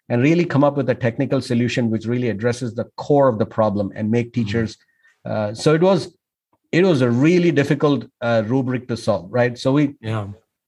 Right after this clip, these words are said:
Speaker 1: started as a small project, and what I learned was,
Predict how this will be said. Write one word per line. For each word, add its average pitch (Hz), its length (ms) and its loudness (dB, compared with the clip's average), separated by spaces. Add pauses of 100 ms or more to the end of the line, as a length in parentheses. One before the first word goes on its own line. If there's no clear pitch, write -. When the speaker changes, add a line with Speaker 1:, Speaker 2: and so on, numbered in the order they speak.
Speaker 1:
started 180 360 -2
as 180 80 2
a 160 100 2
small 139 300 2
project, 123 500 0
and 117 160 -4
what 127 120 0
I 143 60 2
learned 127 300 0
was, 117 280 -4